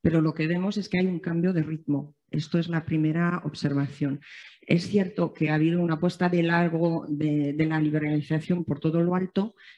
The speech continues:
pero vemos que, eh, el próximo episodio podría ser un episodio, eh, menos feliz que, que el primero. Eh, ¿qué vemos? Efectivamente, eh, el mercado ha subido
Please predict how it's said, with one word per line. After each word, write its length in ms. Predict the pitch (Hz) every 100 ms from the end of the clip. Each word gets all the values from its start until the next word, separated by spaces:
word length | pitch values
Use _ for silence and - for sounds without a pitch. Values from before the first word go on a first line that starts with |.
| _ -
pero 240 | 170 165
vemos 340 | 180 180 190
que, 220 | - 185 190
eh, 600 | 190 151 147 143 147 -
el 160 | 180 180
próximo 400 | 220 208 214 208
episodio 760 | 180 180 - 180 165 170 226 -
podría 340 | 160 160 165
ser 200 | 160 185
un 140 | 175 165
episodio, 840 | 156 151 - 160 170 175 185 185
eh, 440 | - 151 143 139 -
menos 360 | 170 202 214 -
feliz 480 | 160 151 156 - _ - _ -
que, 480 | 156 151 143 143 135
que 80 | 151
el 120 | 139
primero. 480 | 147 143 139 135 - - - - - -
Eh, 480 | - 165 151 147 143 147 123 -
¿qué 140 | - 220
vemos? 520 | 220 190 156 151 -
Efectivamente, 880 | 160 170 185 185 190 185 196 196 -
eh, 480 | 165 165 147 147 139
el 120 | 156 165
mercado 520 | 156 170 170 175 -
ha 180 | 160 160
subido 540 | 160 160 160 151 151